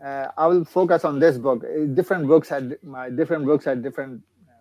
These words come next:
processes. Uh, but this book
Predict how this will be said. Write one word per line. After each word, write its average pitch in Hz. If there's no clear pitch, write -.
processes. 131
Uh, 135
but 139
this 226
book 165